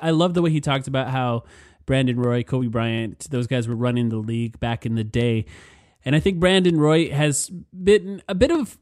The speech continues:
a forgotten player in N B A history for how good he was at his absolute peak in a team that was actually pretty good as well, making the playoffs consistently. And of course, he, that whole team was devastated by injuries that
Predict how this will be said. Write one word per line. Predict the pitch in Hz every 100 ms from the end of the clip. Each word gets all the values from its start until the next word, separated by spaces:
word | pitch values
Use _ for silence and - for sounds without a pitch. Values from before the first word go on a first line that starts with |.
| _
a | - 180
forgotten | - 165 143 139 147 135
player | - 131 127 123
in | 110 123
N | - 135
B | 123 123
A | 120
history | 113 123 - 127
for | 117 123
how | - 214
good | 175 160 160
he | 147 156
was | 139 135 123 -
at | 131 131
his | 127 123
absolute | 123 127 - 127 123
peak | - 139 127 - - - - _
in | 131 131 127 -
a | 135 123
team | - 170 160 151 143 - _ _ _ _ _
that | 156 139
was | 147
actually | 285 - 220
pretty | 175 156
good | 151 143
as | 123
well, | 139 135
making | 143 147
the | 135
playoffs | - 135 127 -
consistently. | 127 - 143 170 135 127 - - _ -
And | 131 127
of | 117
course, | 147 127 -
he, | 131 - 110 98
that | 135
whole | 123 143
team | - 202 196
was | 127 117
devastated | 131 120 117 135 117 113
by | 117 110
injuries | 104 135 156 139 123 120
that | 117 107 -